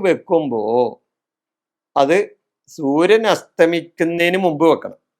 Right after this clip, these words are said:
അതായത് ഒരു നാഴികക്ക് മുമ്പ്, ഇരുപത്തിനാല് മിനിറ്റിന് മുമ്പ് സൂ-, വെച്ച് കഴിഞ്ഞാൽ സൂര്യന്റെ അസ്തമയ കിരണങ്ങൾ നമ്മളുടെ സന്ധ്യാവിളക്കിൽ തട്ടിയാൽ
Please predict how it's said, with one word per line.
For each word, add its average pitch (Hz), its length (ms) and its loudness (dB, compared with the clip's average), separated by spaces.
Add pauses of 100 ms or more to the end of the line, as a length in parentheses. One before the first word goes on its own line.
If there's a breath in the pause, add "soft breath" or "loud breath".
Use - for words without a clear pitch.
(1400)
അതായത് 156 340 4
ഒരു 196 100 4 (120)
നാഴികക്ക് 165 500 2
മുമ്പ്, 143 240 -2
ഇരുപത്തിനാല് 147 460 0
മിനിറ്റിന് 135 360 -8
മുമ്പ് 127 300 -6
സൂ-, 123 480 -10
വെച്ച് 113 280 -12
കഴിഞ്ഞാൽ 120 380 -4 (200)
സൂര്യന്റെ 143 580 -2 (600)
അസ്തമയ 196 640 2 (120)
കിരണങ്ങൾ 156 600 0 (160)
നമ്മളുടെ 135 440 -2 (100)
സന്ധ്യാവിളക്കിൽ 139 880 -2 (120)
തട്ടിയാൽ 127 600 2